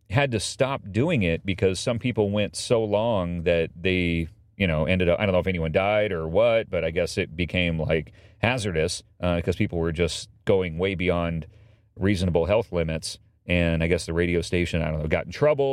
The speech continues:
or just decided not to do it again because it turned out, um,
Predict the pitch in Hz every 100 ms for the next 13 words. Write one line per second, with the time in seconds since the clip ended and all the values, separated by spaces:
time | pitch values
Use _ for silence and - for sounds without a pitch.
0 | 131 107 87 85 87 - - 101 90 82
1 | 80 78 107 107 101 101 98 92 92 82
2 | 80 - 98 87 85 85 - 87 85 82
3 | 80